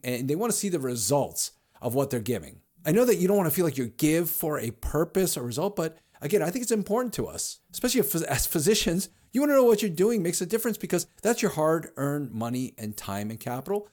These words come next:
And of course, you feel grateful for having that, and you wanna give that to others. But again, you wanna make sure at the right time, the right place, that all of this i-, is going to, uh, a good cause.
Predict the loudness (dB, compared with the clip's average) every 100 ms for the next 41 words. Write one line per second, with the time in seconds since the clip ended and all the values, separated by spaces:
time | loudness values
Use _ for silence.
0 | _ _ -4 -4 0 0 0 0 -2 0
1 | 0 0 0 -2 -2 -6 -4 -4 -4 -2
2 | -2 -2 -6 -4 -2 -4 -4 -6 -4 -4
3 | -4 -6 -6 -4 -4 -6 -12 _ 0 0
4 | 2 0 -2 -4 -2 0 0 -2 -2 -2
5 | -4 -10 -6 -2 -2 -2 -4 -4 -6 -10
6 | _ _ -12 -4 -2 -2 -4 -4 -4 -6
7 | -10 _ _ _ -6 -6 -2 0 2 2
8 | 0 -2 -4 -6 -6 -4 -4 -4 -4 -4
9 | -4 -4 -6 -6 -6 -8 -8 -8 -10 -10
10 | -14